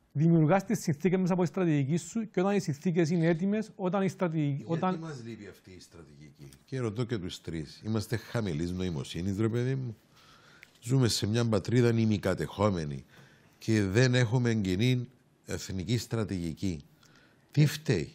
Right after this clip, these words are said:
Speaker 1: Δεν
Speaker 2: και
Speaker 1: έχουμε,
Speaker 2: δεν έχουμε;
Speaker 1: δεν έχουμε κοινή στρατηγική, διότι ακριβώς, όντως, δυστυχώς, μετά την εισβολή, δεν κάναμε αυτή τη στρατηγική ανάλυση. Ε, θα έλεγα ότι τα πρώτα χρόνια,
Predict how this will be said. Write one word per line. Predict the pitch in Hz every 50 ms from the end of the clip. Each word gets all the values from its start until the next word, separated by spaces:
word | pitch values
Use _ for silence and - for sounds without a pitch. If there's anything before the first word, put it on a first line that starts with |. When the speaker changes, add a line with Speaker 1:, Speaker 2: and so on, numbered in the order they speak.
| _ _
Speaker 1:
Δεν | 160 151 196 220
Speaker 2:
και | 233
Speaker 1:
έχουμε, | 220 185 - -
Speaker 2:
δεν | 208
έχουμε; | 185 190 180 156 151
Speaker 1:
δεν | 127 165 202
έχουμε | 240 226 233 214 196 185
κοινή | 156 160 151
στρατηγική, | 139 147 - 143 139 135 135 127 123 113 127 143 151 170 190 214 -
διότι | - 180 143 165 175 180 220 226
ακριβώς, | - 165 147 - 170 156 156 180 208 202 202 - - _ - _ _
όντως, | - 190 208 214 202 185 165 156 160 139 135 - - - _ _ _ _ _ _ _ _
δυστυχώς, | - 147 160 147 156 - 165 147 143 180 185 170 170
μετά | 175 156 160 175 185
την | 185 185 180
εισβολή, | 175 160 135 139 143 143 165 190 208 202 - - _ _ _ _ _ _ -
δεν | 185 139 180 190 196 190
κάναμε | 165 190 190 190 190 190 190 190 190 185 190
αυτή | - 139 - - - 185
τη | 185 160
στρατηγική | - - 185 180 156 147 143 156
ανάλυση. | 156 156 151 151 151 143 131 117 - - - _ _ _ _ _ _ _ _ _ _ _ _ _ _ _
Ε, | - - -
θα | - - 160
έλεγα | 175 208 226 220 190
ότι | 185 208
τα | 180 175 151
πρώτα | 135 - 160 175 185 202 175
χρόνια, | - - - 160 147 139 135 131 135 139 139